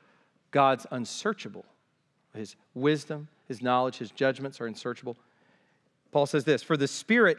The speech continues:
searches everything, even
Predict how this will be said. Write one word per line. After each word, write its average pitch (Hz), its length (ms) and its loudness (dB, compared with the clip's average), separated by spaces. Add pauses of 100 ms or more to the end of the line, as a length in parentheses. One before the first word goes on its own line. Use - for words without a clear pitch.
(140)
searches - 1300 -6 (320)
everything, 127 540 -2 (800)
even 269 560 4